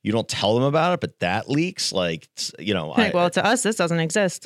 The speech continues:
Speaker 2: <laughs>
Speaker 1: It, that, that's right. And so it's, it's super important, guys. And I, we're gonna cut this off because I don't wanna bore you to tears. But if you are buying a house, if you are, uh, if you own a house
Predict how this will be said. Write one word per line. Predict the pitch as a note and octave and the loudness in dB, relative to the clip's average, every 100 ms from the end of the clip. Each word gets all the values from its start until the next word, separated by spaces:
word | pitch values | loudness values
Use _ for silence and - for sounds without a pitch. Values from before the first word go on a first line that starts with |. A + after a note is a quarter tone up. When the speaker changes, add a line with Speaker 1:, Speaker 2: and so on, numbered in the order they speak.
| - | -8
Speaker 2:
<laughs> | - | 0
Speaker 1:
It, | A3 G2 | 0 0
that, | C3+ A#2 - | 0 0 2
that's | G#2+ - | 2 4
right. | C3+ - C4+ - | 4 4 2 4
And | G#3 G#2+ | 2 4
so | - B2+ A#2 A2 - | 4 6 6 4 2
it's, | B2+ - | 0 2
it's | B2+ | 2
super | - E3+ F#3 | 4 4 4
important, | D3+ D3+ C#3 A#2 | 4 4 4 4
guys. | G#2+ G#2 G2+ | 4 4 2
And | G#2+ | 2
I, | G#2+ | 2
we're | G#2 G#2 A2 | 2 2 2
gonna | A#2+ | 2
cut | - B2+ - | 2 0 0
this | A#2 | 2
off | C3 C3 - | 4 2 0
because | G#2 G2 F#2+ | 0 2 2
I | G2+ | 2
don't | G#2 G2+ | 2 2
wanna | G#2 | 2
bore | G2 G#2+ G#2 | 2 2 4
you | G2 | 2
to | |
tears. | - B2 F#2+ - | 0 0 0 0
But | F2 - - - - - - | -2 -4 -20 -20 -20 -20 -2
if | C3+ C#3+ C#3 | 0 0 2
you | D3 D3 | 4 6
are | C3 | 6
buying | C3 B2+ A#2+ | 4 4 2
a | |
house, | A#2 G#2 F2+ - | 2 0 0 -2
if | A2+ C3 C3 | 0 0 2
you | C3+ C#3 C#3+ | 2 4 4
are, | B2 A2+ A2+ A2+ A2+ - - _ _ - | 4 4 4 4 2 -4 -20 _ _ -2
uh, | F#2+ G2 F#2 F2+ F2 _ _ _ _ - | 2 2 0 -2 -8 _ _ _ _ -4
if | A#2 G#2+ G2+ | 0 0 0
you | A#2 | 0
own | B2+ D#3 D#3+ | 2 4 2
a | |
house | G2+ D#2+ G#1+ - - | 0 -2 -2 -2 -4